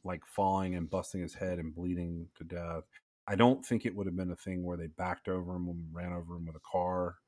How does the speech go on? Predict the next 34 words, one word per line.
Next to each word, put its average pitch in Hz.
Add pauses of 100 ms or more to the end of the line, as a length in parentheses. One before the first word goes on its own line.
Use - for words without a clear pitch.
(380)
So 185 (340)
those 247
things, 151
when 151
you 180
have 185
a 294
missing 269
kid 127
that 104
pops 107
up 95
in 113
a 104
situation 107
where 92
they've 92
been 92
accidentally 95 (100)
killed 78
and, 101
and 92
some 107
kind 104
of 92
crime 98
scene 92
exists, 90
typically 190
investigators 104
find 92
the 85
crime 87
scene. 65